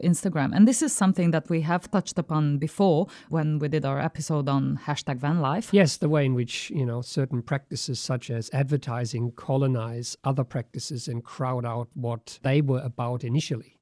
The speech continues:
Speaker 1: What we have now with Instagram is an entire industry complete with interior designers, food designers, beauty experts, models,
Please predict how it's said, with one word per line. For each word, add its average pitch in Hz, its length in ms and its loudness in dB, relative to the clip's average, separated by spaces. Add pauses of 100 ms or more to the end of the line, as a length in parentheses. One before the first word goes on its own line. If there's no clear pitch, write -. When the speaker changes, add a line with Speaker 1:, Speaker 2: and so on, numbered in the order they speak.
Speaker 1:
What 220 260 0
we 220 120 6
have 226 320 -2
now 147 180 0
with 147 160 -4
Instagram 143 680 -2
is 160 460 -2
an 175 200 4
entire 185 640 2
industry 202 560 8
complete 156 560 -2
with 143 180 -4 (220)
interior 175 580 2
designers, 135 640 0
food 185 300 0
designers, 143 760 2 (240)
beauty 208 400 6
experts, - 680 -6
models, 165 800 0